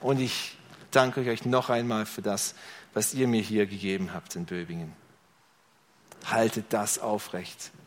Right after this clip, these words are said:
Rückt nah zusammen, damit ihr wisst, wie es dem anderen geht, damit ihr euch erbauen könnt. Vergib jedem, auch wenn es sich nicht danach anfühlt.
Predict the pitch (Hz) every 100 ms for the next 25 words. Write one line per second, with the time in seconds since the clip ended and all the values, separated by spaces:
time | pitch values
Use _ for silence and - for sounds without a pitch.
0 | - - - - _ - - 151 139 -
1 | 131 127 139 135 - 123 110 113 98 87
2 | - - _ _ _ _ _ _ - 117
3 | 143 147 131 107 120 139 - - 117 -
4 | 104 110 107 - 98 - 104 98 - -
5 | - - - - 92 107 117 - 104 -
6 | 98 101 95 92 - 87 92 - - _
7 | _ _ _ - _ _ _ _ _ _
8 | _ _ _ _ _ _ _ _ _ -
9 | - - - 139 139 127 - - - -
10 | _ 104 120 120 104 85 - - - -
11 | 113 117 107 131 131 - 117 - 98 101
12 | 98 - 101 90 - 85 90 - 82 80